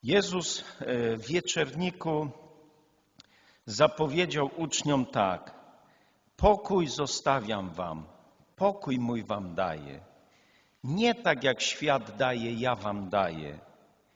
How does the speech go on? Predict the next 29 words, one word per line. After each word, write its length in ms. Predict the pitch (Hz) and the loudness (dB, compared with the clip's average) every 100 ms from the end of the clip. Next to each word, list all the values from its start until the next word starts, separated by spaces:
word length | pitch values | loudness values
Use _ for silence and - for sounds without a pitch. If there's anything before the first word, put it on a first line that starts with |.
| _ _ _ _ | _ _ _ _
Niech 220 | 110 131 | 0 0
się 160 | - 131 | 0 0
nie 220 | 127 139 | 0 0
trwoży 560 | 139 - - 202 196 151 | -2 -4 2 2 2 -4
serce 500 | - 151 143 - 131 | -2 -2 -2 -4 -4
wasze 380 | 113 131 - 117 | 0 0 -2 -8
i 180 | - | -6
nie 200 | 123 113 | -4 -2
lęka". 500 | 104 87 73 73 - - _ _ _ _ _ _ _ _ _ _ _ _ _ _ _ _ _ _ | -4 -6 -10 -16 -20 -20 _ _ _ _ _ _ _ _ _ _ _ _ _ _ _ _ _ _
I 100 | 127 | -4
za 140 | 147 | 2
chwilę 340 | 170 - 170 170 | 2 0 -2 -2
zaczął 340 | 151 139 160 | -2 -4 -4
mówić 400 | 139 143 135 120 | -4 -4 -6 -6
o 60 | 127 | -8
Duchu 320 | 113 117 123 | -8 -10 -8
Świętym. 600 | - - 98 80 - - 85 _ _ _ _ _ _ _ _ _ _ _ _ _ _ _ _ - | -8 -10 -14 -16 -20 -20 -20 _ _ _ _ _ _ _ _ _ _ _ _ _ _ _ _ -12
Bo 120 | 107 | -4
Jezus 500 | 139 185 185 180 160 | 0 2 2 -2 -4
przychodzi 880 | - - 143 - 202 196 - 165 - | -4 -4 -4 0 0 0 -4 -6 -6
i 60 | 131 | 0
daje 320 | 143 202 196 | 4 4 4
nam 220 | 165 135 | 0 0
pokój 400 | - 175 - 151 | 0 -6 -4 -6
serca 480 | 123 - 156 - 151 | -4 -2 -2 -2 -6
właśnie 420 | 127 135 - 131 | -2 -4 -4 -8
w 80 | 117 | -8
Duchu 320 | 120 135 - | -8 -8 -8
Świętym. 580 | 107 - 78 67 - - | -10 -10 -10 -12 -16 -20